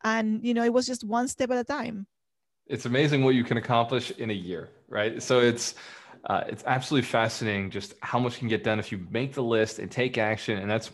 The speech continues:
Speaker 2: that was your biggest, um, takeaway, I think, was you went, you paid for education. So now you took it seriously. You were getting into a bigger room, 'cause the free stuff is great. And, and you can learn all of the stuff that's in that room in a free event,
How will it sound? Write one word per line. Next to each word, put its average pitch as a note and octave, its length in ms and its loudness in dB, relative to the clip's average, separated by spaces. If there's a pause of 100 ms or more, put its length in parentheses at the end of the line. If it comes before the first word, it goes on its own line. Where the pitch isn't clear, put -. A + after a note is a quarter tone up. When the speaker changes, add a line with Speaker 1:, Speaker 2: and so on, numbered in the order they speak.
Speaker 2:
that B2+ 140 4
was B2 120 -2
your B2 100 0
biggest, A2+ 540 0 (100)
um, - 260 -12 (280)
takeaway, A#2 400 0
I F2+ 40 -2
think, G2 280 -8
was G2 320 0 (320)
you A2 160 -2
went, A#2+ 340 2
you B2 160 -10
paid B2+ 320 -2
for C3 160 2
education. G2+ 500 -4
So G#2+ 140 -6
now G#2+ 60 0
you A#2 100 0
took C3 160 -6
it G#2 80 -8
seriously. F#2 600 -4 (320)
You A#2 100 -2
were A2+ 60 0
getting A#2+ 280 4
into A#2+ 200 2
a - 20 4
bigger A#2 400 4
room, G#2 220 4
'cause - 140 -12
the - 60 0
free A3 220 0
stuff B2 340 2
is G2+ 120 -4
great. C3+ 420 2
And, A#2 220 0
and A#2 200 -2 (120)
you G3 100 0
can C#3 300 0
learn B2 240 4
all C3+ 320 4
of A2 80 -2
the A2 60 -4
stuff A#2 220 -2
that's G#2 200 -6
in A#2+ 80 0
that G2+ 180 2
room C#3+ 280 2
in G#2 100 0
a - 20 -6
free G#2+ 240 0
event, B2 360 0